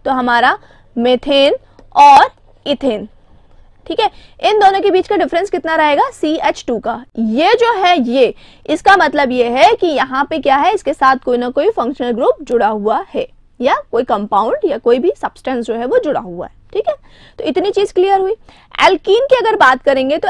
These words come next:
एल्कीन में हम देखते हैं कि यहाँ पे क्या होता है, कार्बन कार्बन एटम्स के बीच में डबल बॉन्ड है, है ना? डबल बॉन्ड है, मतलब कि जब दो बॉन्ड यहाँ कंप्लीट हो गए तो यहाँ कितने बॉन्ड बचेंगे? दो ही बचेंगे। ये, ये कंप्लीट हो गए, तो कितना हो गया यहाँ पे? सी टू एच फ़ोर।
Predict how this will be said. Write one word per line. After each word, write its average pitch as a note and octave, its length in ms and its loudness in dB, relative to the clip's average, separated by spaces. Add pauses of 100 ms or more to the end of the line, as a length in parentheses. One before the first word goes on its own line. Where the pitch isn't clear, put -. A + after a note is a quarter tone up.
(100)
एल्कीन F4+ 420 2
में A#4 80 -2
हम E4+ 280 -4
देखते C#4 300 -2
हैं D4+ 240 -4
कि A#4 200 0
यहाँ C#4 320 -4
पे - 80 -2
क्या E4 180 0
होता D#4+ 340 0
है, D#4+ 180 0 (120)
कार्बन B3+ 460 2
कार्बन D4+ 360 0 (100)
एटम्स D4+ 400 -2
के D4 100 -4
बीच A#3+ 240 -6
में F4 140 -6
डबल E4 280 2
बॉन्ड G#3 300 -10
है, - 120 -20 (460)
है B4+ 60 -4
ना? E5 100 -6 (360)
डबल G4 260 8
बॉन्ड A4 220 6
है, A#4+ 100 0
मतलब F4 260 2
कि G#4 140 -2
जब G4+ 280 -2
दो D#4 160 6
बॉन्ड F#4+ 220 4
यहाँ F#4+ 160 2
कंप्लीट F4+ 340 0
हो F#4 80 4
गए F#4 120 -2
तो G4+ 100 -2
यहाँ F#4 220 -2
कितने - 260 -4
बॉन्ड B3 240 0
बचेंगे? C4 340 -4
दो G4 120 -6
ही A4 100 -2
बचेंगे। E4+ 420 -8 (420)
ये, E4 120 -4 (300)
ये D#4+ 80 -8
कंप्लीट F4 340 -2
हो F4 60 -2
गए, D#4 140 -4 (300)
तो F4+ 60 -6
कितना G#4+ 260 0
हो F#4 180 4
गया C4+ 120 2
यहाँ B3+ 240 -4
पे? D#4+ 200 -2 (240)
सी D#4 240 0
टू G4 140 2 (420)
एच - 360 -2
फ़ोर। G4+ 320 2